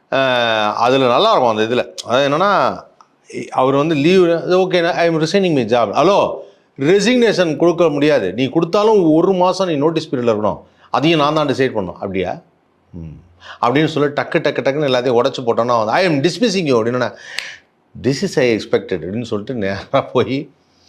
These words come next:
அந்த ஸ்டாருடைய படத்தை பார்க்கறதுக்கு. இது சமீபத்துல கூட ஒரு, ஒருத்தர் வந்து மேடையில சொன்னார், "வேலையவே விட்டுட்டு வராரு எங்க தலைவருக்காக" அப்படின்னு சொல்லி ஒரு விஷயத்த சொன்னாப்புல. நல்ல, நல்லா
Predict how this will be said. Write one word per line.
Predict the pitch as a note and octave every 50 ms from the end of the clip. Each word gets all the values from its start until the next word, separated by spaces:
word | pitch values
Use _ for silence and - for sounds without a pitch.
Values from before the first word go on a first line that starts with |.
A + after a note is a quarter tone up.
| - - - _
அந்த | _ - - F2
ஸ்டாருடைய | - - - A2 C#3 D3 C#3+ C3+ B2 A#2
படத்தை | - A2 G#2 - - A#2
பார்க்கறதுக்கு. | F2+ G2+ G#2 G2+ G2+ G2 F2+ - - - _ _ _
இது | C3+ C3+ C3 B2 C#3+
சமீபத்துல | D#3 F3+ F3+ E3 E3 D3 D3 C#3 C3
கூட | C3 C#3+ C#3+
ஒரு, | C3+ B2+ A#2+ A2+ G#2+ G#2
ஒருத்தர் | G#2 F#2+ - G#2 G2+ G2+
வந்து | A2 G#2+ G#2+ G#2+ A2 A2
மேடையில | G#2
சொன்னார், | F#2+ - - F#2+ F2 D#2+ - - _ _ _ _ _ _ _ _ _ -
"வேலையவே | G2+ B2 D3 E3 E3+ F3 F3+ F#3 F#3+ G3 G3
விட்டுட்டு | F3 - E3 F#3 D#3+ F3+ E3+ D#3
வராரு | D3+ D3 C#3 C3 A#2+ G#2+ F#2 - - - - _ _ _ _ -
எங்க | G2 F#2+ F2 - A2+
தலைவருக்காக" | B2 C#3 D3 C#3+ C3 A2 B2 B2 A#2+ A#2 G#2+ G2 F2 E2+
அப்படின்னு | F2 G#2 A#2 A2+
சொல்லி | G#2+ - A2+ G#2 G#2+ A#2 A#2 G#2+ F#2+ E2+ D#2 D#2+ - - - - - _ _ _ -
ஒரு | F#2+ F2+
விஷயத்த | F2+ E2+ - - A2+ G#2 - - - F2
சொன்னாப்புல. | E2+ D#2+ D2 - _ - D#2+
நல்ல, | F#2 G#2 A2 A#2 A2 F#2 E2
நல்லா | F#2 G#2 A#2+ C#3 C#3+ B2 F#2+ -